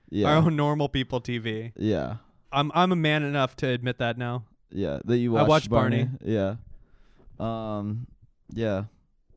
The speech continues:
Speaker 1: Damn.
Speaker 2: <laughs>
Speaker 1: I guess Blue's Clues was, like, I
Speaker 2: I,
Speaker 1: think I
Speaker 2: uh,
Speaker 1: was, like,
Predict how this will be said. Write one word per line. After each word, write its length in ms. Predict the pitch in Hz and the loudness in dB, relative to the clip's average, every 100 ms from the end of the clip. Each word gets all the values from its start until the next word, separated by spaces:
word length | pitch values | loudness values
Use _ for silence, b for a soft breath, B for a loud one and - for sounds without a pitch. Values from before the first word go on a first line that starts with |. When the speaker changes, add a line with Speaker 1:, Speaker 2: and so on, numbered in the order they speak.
| - | -14
Speaker 1:
Damn. 380 | 104 95 85 120 160 | -10 -8 -8 -8 -6
Speaker 2:
<laughs> 1800 | 151 - 196 - 175 175 175 - 170 165 160 165 190 - - 208 - 269 | -6 -8 -10 -8 -4 -4 -2 -2 -2 -4 -6 -6 -8 -10 -16 -16 -8 0
Speaker 1:
I 1080 | 370 349 320 294 269 262 240 - - 131 | 0 0 -4 -6 -10 -14 -16 -20 -4 0
guess 200 | 185 247 | 2 2
Blue's 400 | 151 143 160 165 | 0 4 4 4
Clues 440 | - 170 160 156 151 | 2 4 6 4 0
was, 240 | 151 147 | -2 -2
like, 320 | 147 147 143 _ _ _ _ - - - - _ _ _ - | 0 0 -4 _ _ _ _ -20 -20 -20 -20 _ _ _ 0
I 120 | 156 | 6
Speaker 2:
I, 20 | 160 | 8
Speaker 1:
think 100 | 170 | 8
I 100 | 156 | 8
Speaker 2:
uh, 160 | 147 139 | 8 6
Speaker 1:
was, 80 | |
like, 260 | 165 143 | 4 2